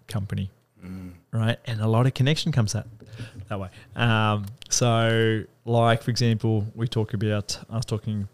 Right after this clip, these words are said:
Speaker 1: the other day actually to a client about the, the water cooler chats, right? So you had the water cooler chats,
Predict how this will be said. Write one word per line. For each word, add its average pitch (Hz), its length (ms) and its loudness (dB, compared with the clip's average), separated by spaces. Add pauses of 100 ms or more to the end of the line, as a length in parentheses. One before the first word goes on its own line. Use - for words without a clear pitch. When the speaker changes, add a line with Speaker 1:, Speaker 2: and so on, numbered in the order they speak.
Speaker 1:
the 107 80 -10
other 107 100 0
day 107 320 2
actually 101 240 -4
to 104 140 -4
a 101 40 -2
client 101 280 -2
about 98 240 -4
the, 101 240 -2 (460)
the 117 80 -4
water 104 260 2
cooler 104 280 0
chats, - 460 -8
right? 104 380 -2
So 110 240 2
you 104 200 2
had 110 180 0
the 107 80 -4
water 120 200 4
cooler 101 320 0
chats, - 420 -4